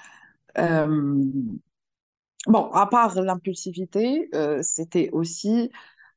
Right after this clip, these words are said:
euh, la prise de risque. معناها, euh, je,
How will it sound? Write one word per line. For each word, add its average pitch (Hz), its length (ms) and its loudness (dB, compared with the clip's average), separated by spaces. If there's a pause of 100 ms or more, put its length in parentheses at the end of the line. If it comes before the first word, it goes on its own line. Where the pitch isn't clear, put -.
(140)
euh, 151 500 -2 (1700)
la 175 240 0
prise 180 280 2
de 170 100 0
risque. 135 420 -4 (1400)
معناها, 180 600 2
euh, 170 480 2
je, - 380 -8